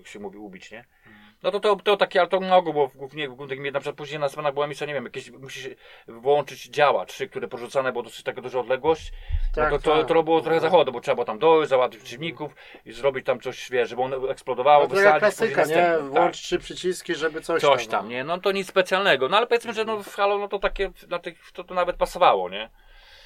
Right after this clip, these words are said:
Speaker 2: Właśnie to
Speaker 1: Tego
Speaker 2: trochę tak
Speaker 1: typu.
Speaker 2: ludzie zarzucali, że taka trochę powtarzalność,
Speaker 1: Ale
Speaker 2: taka
Speaker 1: później było na przykład w tych
Speaker 2: mało
Speaker 1: pomieszczeniach
Speaker 2: rozmaiceń.
Speaker 1: takich zamkniętych, to później się okazało, że na przykład były wieże, które trzeba było tam
Speaker 2: Mhm.
Speaker 1: przed jakieś dane odzyskać. No to też się skupiało na tym, że tam wejść, ileś tych poziomów,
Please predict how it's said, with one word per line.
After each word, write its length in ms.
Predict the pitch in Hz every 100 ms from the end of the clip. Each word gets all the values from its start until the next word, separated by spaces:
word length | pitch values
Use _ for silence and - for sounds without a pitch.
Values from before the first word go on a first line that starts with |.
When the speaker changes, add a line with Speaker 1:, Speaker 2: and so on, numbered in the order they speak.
| -
Speaker 2:
Właśnie 220 | 147 156 190
to 80 | 196
Speaker 1:
Tego 60 | 208
Speaker 2:
trochę 120 | 208
tak 160 | 208 196
Speaker 1:
typu. 120 | 208
Speaker 2:
ludzie 280 | 208 208 214
zarzucali, 600 | 208 208 - 233 214 165
że 140 | 151
taka 280 | 147 147 151
trochę 260 | 160 151 160
powtarzalność, 960 | 156 - 131 160 170 170 170 170 160
Speaker 1:
Ale 180 | 135 160
Speaker 2:
taka 160 | 160 156
Speaker 1:
później 180 | 160 185
było 200 | 185 185
na 120 | 185
przykład 300 | 147 170 170
w 40 |
tych 100 | 160
Speaker 2:
mało 80 | 156
Speaker 1:
pomieszczeniach 440 | 180 156 185 185 175
Speaker 2:
rozmaiceń. 140 | 175
Speaker 1:
takich 180 | 156 151
zamkniętych, 460 | 170 165 185 170
to 100 | 180
później 260 | 160 160 156
się 100 | 170
okazało, 240 | 160 165
że 40 | 156
na 60 |
przykład 160 | 147 147
były 120 | 147
wieże, 300 | 151 165 151
które 240 | - 151 143
trzeba 160 | 156
było 120 | 151
tam 80 | 147
Speaker 2:
Mhm. 80 | 135
Speaker 1:
przed 120 | 127
jakieś 180 | - 143
dane 300 | 147 151 139
odzyskać. 640 | 131 131 135 - 139 - _ - - - 131
No 100 | 131
to 100 | 139
też 160 | 175 -
się 80 |
skupiało 360 | 139 160 151 147
na 60 | 139
tym, 100 | 127
że 60 |
tam 140 | 131 120
wejść, 320 | 180 170 -
ileś 220 | 151 139
tych 120 | 135
poziomów, 480 | 135 143 180 165 151